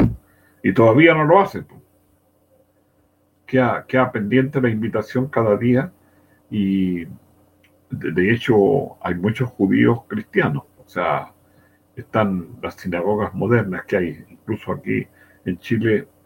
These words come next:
hubo una persona que trabajó mucho por ellos, que fue Isaac Pose, que levantó, y en Brasil creo que hay bastante gente, en, en Argentina, y esperamos que aquí en Chile algún día vuelva, porque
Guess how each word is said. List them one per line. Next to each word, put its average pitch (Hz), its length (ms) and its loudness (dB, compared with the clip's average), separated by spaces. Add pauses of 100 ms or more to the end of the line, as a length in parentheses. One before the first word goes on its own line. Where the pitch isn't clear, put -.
(220)
hubo 104 200 0
una 92 260 2
persona 98 440 -2
que 98 100 -14
trabajó 85 440 0
mucho 120 300 2
por 117 160 2
ellos, 123 360 4
que - 80 -14
fue 101 240 0
Isaac 92 340 0 (100)
Pose, - 280 -4 (760)
que 95 80 -10
levantó, 87 880 2 (220)
y 78 420 -4
en - 120 -8
Brasil - 480 -8
creo 190 220 -2
que 180 80 -2
hay 165 100 -2
bastante - 500 -6
gente, - 520 -10 (100)
en, 82 160 -10
en 82 100 -14
Argentina, 73 720 -10 (880)
y 98 120 0
esperamos 120 440 4
que - 120 -4
aquí 107 100 -2
en 113 120 0
Chile 120 260 0
algún 104 280 0
día 120 180 4
vuelva, 110 440 2
porque 87 520 -6